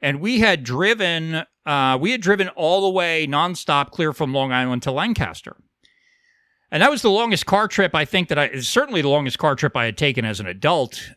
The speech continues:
Uh, and I was just like, I was just stunned at what I saw on the way up here. You, you, like, you don't,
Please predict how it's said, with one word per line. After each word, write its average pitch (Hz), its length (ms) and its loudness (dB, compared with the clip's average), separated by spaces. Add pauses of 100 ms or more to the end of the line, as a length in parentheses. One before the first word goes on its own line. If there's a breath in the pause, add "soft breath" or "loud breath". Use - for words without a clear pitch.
Uh, 110 500 0 (160)
and 131 500 0
I 160 180 2
was 220 180 -4
just 160 200 -4
like, 120 280 -2
I 156 80 0
was 180 100 0
just 262 220 -6
stunned 156 720 -2
at 117 100 -2
what 135 100 -2
I 120 140 0
saw 104 680 -2 (120)
on 127 160 -2
the 113 100 -4
way 123 560 0
up 190 200 -6
here. - 280 -12 (920)
You, 139 400 -2
you, 147 240 -6 (180)
like, 139 220 0
you 190 160 -2
don't, 240 280 0